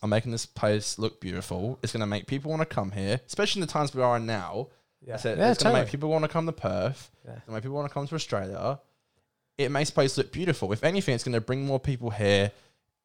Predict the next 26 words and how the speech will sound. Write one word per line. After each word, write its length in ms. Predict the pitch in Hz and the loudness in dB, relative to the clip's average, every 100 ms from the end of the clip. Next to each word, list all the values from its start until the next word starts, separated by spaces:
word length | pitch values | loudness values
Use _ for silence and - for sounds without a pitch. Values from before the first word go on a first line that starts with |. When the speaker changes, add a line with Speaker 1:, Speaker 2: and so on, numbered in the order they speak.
| _ | _
Speaker 1:
and 80 | 127 | 0
it's 100 | - | 2
gonna 100 | 135 | 2
be 40 | |
great 220 | 113 113 98 | 6 6 6
for 80 | |
the 80 | 110 | 0
park." 340 | 104 127 92 - | 2 4 4 2
I 60 | |
said, 160 | 120 123 | 2 4
"I'm 140 | 120 | 4
not 140 | 151 151 | 2 2
doing 100 | 175 | 2
anything 320 | 139 120 104 | 2 0 -2
wrong." 520 | 104 127 92 - - 120 _ | 4 4 4 -2 -10 -14 _
I 40 | - | -4
said, 280 | 117 104 110 | 0 0 0
"What's 280 | 131 139 - | 0 0 -2
the 80 | |
point? 400 | 110 113 95 82 - - | -4 -2 -4 -6 -16 -6
Like, 200 | 107 90 | -4 -4
what 460 | 107 113 131 147 | -10 -10 -2 0
is 160 | 123 123 | 0 -4
the 140 | 113 | -6
issue 240 | 110 - - | -4 -4 -6
here?" 320 | 101 107 107 | -8 -8 -10